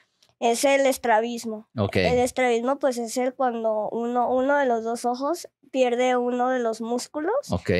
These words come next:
Speaker 1: y se empieza, o sea, se va de lado.
Speaker 2: Sí.
Speaker 1: Y esta, fíjate que este, esta cuestión, o sea, les comparto abierta-, abiertamente, esta cuestión del estrabismo es algo como que me ha marcado muchísimo,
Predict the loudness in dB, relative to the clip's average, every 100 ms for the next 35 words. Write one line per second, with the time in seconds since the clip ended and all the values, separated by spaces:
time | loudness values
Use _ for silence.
0 | 0 0 -2 -2 -2 -2 -2 0 -2 0
1 | 2 2 -2 _ -4 -2 -2 0 2 2
2 | 0 2 2 0 -4 -6 0 2 0 -4
3 | -14 -18 -20 -20 _ _ -2 2 2 2
4 | 4 4 2 2 4 4 4 2 0 2
5 | 0 0 -4 0 0 0 -4 -6 _ -2
6 | 0 2 -2 0 -2 -2 -4 -2 0 -2
7 | -8 _ -2 0 0 -4 -2 -2 -2 -4
8 | -2 -2 0 0 -2 0 0 2 0 2
9 | 2 2 0 0 0 -2 -6 _ _ -2
10 | 0 2 0 2 2 0 0 2 2 2
11 | 2 2 0 2 2 2 -2 0 2 0
12 | -4 -10 -2 0 4 4 2 2 0 0
13 | 0 2 4 2 2 2 2 2 2 -2
14 | -2 -4 -2 0 0